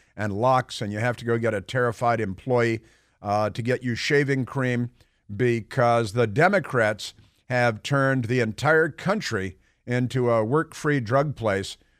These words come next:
where looting is king. And, uh, you know, we've had Democrat members of Congre-, Congress call it reparations. And they pass laws where you can steal more than nine hundred dollars worth of stuff from a store and walk out,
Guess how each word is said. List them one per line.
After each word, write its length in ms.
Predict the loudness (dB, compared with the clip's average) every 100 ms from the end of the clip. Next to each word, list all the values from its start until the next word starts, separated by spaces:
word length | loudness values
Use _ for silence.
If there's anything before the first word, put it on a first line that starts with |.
| _
where 280 | 0 2 2
looting 380 | 2 2 2 2
is 180 | 0 -4
king. 540 | -4 -2 0 -2 -6 -12 _ _ _
And, 400 | -2 2 2 2
uh, 120 | 4 4
you 160 | 4
know, 100 | 0
we've 200 | 2 2
had 340 | 2 2 0 0
Democrat 400 | 0 2 0 0
members 260 | 0 0
of 120 | -2
Congre-, 440 | -2 -2 -2 -4 -4
Congress 360 | -4 0 -2
call 200 | 2 2
it 80 | 2
reparations. 960 | 2 0 2 2 2 2 0 -6 -12 -20 _ _ _
And 120 | -2 0
they 80 |
pass 320 | 2 4 4 4
laws 340 | 4 4 4
where 120 | 2
you 120 | 0
can 160 | 0 -4
steal 400 | -2 0 2 0 _ _ _
more 280 | 0 4 4
than 240 | 4 2 4
nine 240 | 4 4
hundred 320 | 2 2 2
dollars 360 | 4 4 4 2
worth 280 | 2 2 0
of 120 | -4
stuff 320 | 0 2 2
from 220 | 0 -2
a 80 | -2
store 380 | -2 0 2 2
and 140 | 2
walk 280 | 2 2 4
out, 240 | 2 2